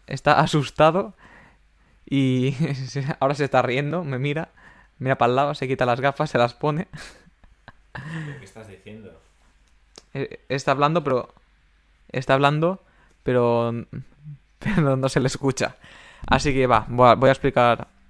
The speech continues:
Speaker 1: en qué consiste la lección. Y básicamente, uy, <laughs> ha sa-, ha salido un gallo, parecía esto un corral.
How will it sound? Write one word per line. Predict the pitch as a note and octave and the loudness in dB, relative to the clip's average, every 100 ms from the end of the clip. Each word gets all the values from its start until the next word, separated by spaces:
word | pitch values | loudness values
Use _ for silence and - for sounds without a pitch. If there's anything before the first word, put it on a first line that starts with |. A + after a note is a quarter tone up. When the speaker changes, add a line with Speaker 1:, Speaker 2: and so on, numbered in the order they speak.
| - _ | -20 _
Speaker 1:
en | - B2+ | -6 -4
qué | B2+ | -2
consiste | C3 C3 C3 | -2 -2 0
la | A#2+ | 0
lección. | A#2 - C#3+ C#3+ E3+ - _ _ _ _ _ _ _ _ | 0 -2 0 0 -2 -10 _ _ _ _ _ _ _ _
Y | A#3 F3+ C3+ C3 | -10 -4 -2 0
básicamente, | C3 - D#3 C#3+ D3 - | 0 0 0 0 -2 -4
uy, | A#2+ - _ _ _ | -6 -8 _ _ _
<laughs> | _ _ _ - | _ _ _ 0
ha | F#3 - E3 - F#3 E3+ - - | 0 0 -6 -10 -12 -8 -6 -6
sa-, | C#3 - E3+ D3 - | -6 -8 -10 -6 -2
ha | C#3 | 4
salido | E3 C3+ B2 | 6 6 4
un | A#2+ | 2
gallo, | A#2+ C3+ | 2 2
parecía | A#2 - B2 | 0 2 -2
esto | B2+ | -2
un | B2 | -6
corral. | A#2+ A#2+ D3 | -2 -2 -2